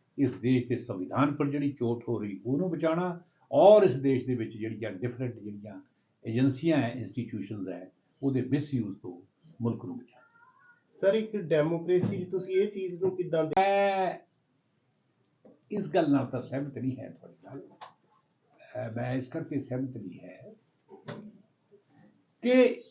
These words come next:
Speaker 1: ਇਸ ਦੇਸ਼ ਦੀ ਜਿਹੜਾ ਪ੍ਰਜਾਤੰਤਰ ਹੈ, ਡੈਮੋਕ੍ਰੇਸੀ ਹੈ, ਉਹ ਪਿਛਲੇ ਸੱਤਰ ਸਾਲ 'ਚ ਪਰਪੱਕ ਹੋਈ ਹੈ। ਇਸ ਦੇਸ਼ ਦੀ ਜਿਹੜੀ ਪ੍ਰਜਾਤੰਤਰ ਦੀ ਜਿਹੜੀ ਸਭ ਤੋਂ ਵੱਡੀ ਡਿਫੀਕਲਟੀ ਜਿਹੜੀ ਹੈਗੀ ਹੈ, ਪੰਡਤ ਨਹਿਰੂ ਜੀ ਨੇ ਇੱਕ ਦਫਾ ਕਿਹਾ ਤਾ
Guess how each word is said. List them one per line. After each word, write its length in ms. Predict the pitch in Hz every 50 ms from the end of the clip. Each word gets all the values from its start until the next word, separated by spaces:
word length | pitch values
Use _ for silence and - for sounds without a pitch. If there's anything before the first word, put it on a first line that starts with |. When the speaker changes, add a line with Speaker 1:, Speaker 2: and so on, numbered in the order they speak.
| _ -
Speaker 1:
ਇਸ 240 | 233 269 277 - -
ਦੇਸ਼ 460 | 226 175 175 175 190 214 233 208 -
ਦੀ 120 | 214 262 247
ਜਿਹੜਾ 200 | 233 233 220 214
ਪ੍ਰਜਾਤੰਤਰ 760 | - - 180 180 175 202 190 - - 131 113 - 117 107 82
ਹੈ, 140 | - - - 135 139 131
ਡੈਮੋਕ੍ਰੇਸੀ 680 | 123 113 123 127 120 113 101 95 - - - - - _ _ 127
ਹੈ, 80 | - _ _ _ _ _ _ _ _ _ _ _ _ _ _ _ _ _ _ -
ਉਹ 140 | 269 285 -
ਪਿਛਲੇ 400 | - 254 220 175 190 254 330 330
ਸੱਤਰ 380 | - - 190 - - 233 269
ਸਾਲ 240 | - - 190 175 220
'ਚ 80 | 226 320
ਪਰਪੱਕ 460 | - - 285 269 - - 302 302 - - -
ਹੋਈ 180 | - - -
ਹੈ। 300 | - _ _ - - - - - - _ _ _ - - - _ _ _ _ _ _ _ _ _ _ _ _ - _ _ _ _ _ _ _ _ _ _ _ _ _ _ _ -
ਇਸ 180 | 262 285 254
ਦੇਸ਼ 380 | 247 190 175 175 220 247 233 -
ਦੀ 120 | 294 285
ਜਿਹੜੀ 220 | 285 285 285 254 -
ਪ੍ਰਜਾਤੰਤਰ 720 | - 202 190 190 233 254 247 240 214 202 190 214 202 208
ਦੀ 180 | 180 190 180
ਜਿਹੜੀ 200 | 170 185 190 190
ਸਭ 240 | 175 - - 240 240
ਤੋਂ 180 | - - 285 262
ਵੱਡੀ 260 | 202 185 170 175 185
ਡਿਫੀਕਲਟੀ 600 | 156 151 - 160 165 160 147 131 127 - 127 117
ਜਿਹੜੀ 260 | 110 120 120 113 113
ਹੈਗੀ 300 | 117 95 - 98 123 151
ਹੈ, 40 | 180
ਪੰਡਤ 260 | 180 - 156 143 143
ਨਹਿਰੂ 300 | 131 127 143 165 170 165
ਜੀ 140 | 147 131 135
ਨੇ 100 | 131 123
ਇੱਕ 100 | 120 120
ਦਫਾ 240 | - 104 101 107 104
ਕਿਹਾ 300 | - - 107 104 135 151
ਤਾ 360 | - - 101 - - - -